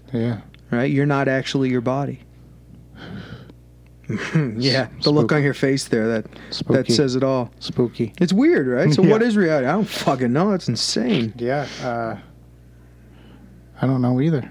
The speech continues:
Speaker 2: Mm, it's
Speaker 1: you know?
Speaker 2: crazy.
Speaker 1: But I know it's most, like, how you picture shit, picture your reality is all in your approach and your perception, right?
Speaker 2: Yep.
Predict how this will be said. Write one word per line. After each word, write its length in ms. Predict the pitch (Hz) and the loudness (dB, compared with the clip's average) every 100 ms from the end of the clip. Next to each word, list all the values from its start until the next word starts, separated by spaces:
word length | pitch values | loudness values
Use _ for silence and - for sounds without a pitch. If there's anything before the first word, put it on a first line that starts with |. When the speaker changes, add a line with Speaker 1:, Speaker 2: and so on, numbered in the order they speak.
| - | -4
Speaker 2:
Mm, 240 | 127 123 - | -2 -4 -4
it's 100 | - | 0
Speaker 1:
you 60 | 120 | 2
know? 80 | |
Speaker 2:
crazy. 260 | 123 120 113 - - - - - - - | 2 0 -4 -8 -20 -20 -20 -20 -20 -2
Speaker 1:
But 160 | 127 123 | 0 2
I 80 | |
know 320 | 123 127 113 - - - - - - - - | 2 0 0 -6 -18 -20 -20 -20 -20 -14 -6
it's 220 | 131 - - - | -6 -6 -20 -4
most, 500 | 143 135 135 127 - | 0 2 2 0 -2
like, 160 | 135 120 - - - - - - - - - | -2 -2 -6 -20 -20 -20 -20 -20 -20 -20 -16
how 200 | - 147 | -4 0
you 180 | 147 147 | 2 0
picture 340 | - 156 - 135 | 2 0 0 -2
shit, 340 | - 120 - - - - - - - - - | 0 -2 -2 -12 -20 -20 -20 -20 -20 -20 -4
picture 240 | - 147 131 | -2 0 2
your 160 | 131 | 2
reality 420 | 151 131 117 113 120 | 2 2 2 0 0
is 120 | 123 | 2
all 180 | 123 127 | 2 2
in 60 | |
your 220 | 120 117 - - - - | 0 -2 -4 -20 -12 -6
approach 380 | - 131 120 127 | -2 -2 0 -2
and 60 | |
your 80 | 120 | -2
perception, 500 | 123 - 127 - 117 | -2 -2 -2 -2 -4
right? 180 | 113 156 | -2 -2
Speaker 2:
Yep. 200 | - - | -4 -6